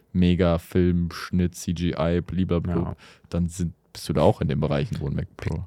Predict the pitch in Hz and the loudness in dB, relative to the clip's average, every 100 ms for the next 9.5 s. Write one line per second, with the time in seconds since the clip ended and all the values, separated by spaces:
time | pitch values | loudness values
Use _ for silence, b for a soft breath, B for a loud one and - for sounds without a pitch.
0 | - - 87 - 85 90 90 87 92 - | -8 -8 -6 -4 -4 -4 -6 -4 -6 -2
1 | 87 - - 90 92 90 - 85 87 90 | -4 -2 -4 -2 -4 -6 -6 -4 -2 -2
2 | 90 87 90 85 95 - 95 92 101 110 | 0 0 0 -2 -4 0 2 2 2 2
3 | 104 101 95 98 98 98 101 98 98 69 | 4 2 2 2 2 2 2 0 0 2
4 | 73 92 92 101 101 101 104 95 98 101 | 4 4 2 -4 0 2 2 2 2 0
5 | 104 131 - 95 80 76 73 - 82 80 | 0 0 2 2 2 0 -2 -2 0 2
6 | 85 90 95 90 80 73 - 80 87 92 | 2 4 4 4 2 -4 -4 -2 2 2
7 | 85 92 87 90 - 95 90 87 67 87 | 4 4 2 2 2 2 2 0 0 -2
8 | 87 90 90 71 87 92 87 92 87 - | 0 0 0 0 2 2 2 2 2 2
9 | - 78 71 80 101 | 0 0 2 4 2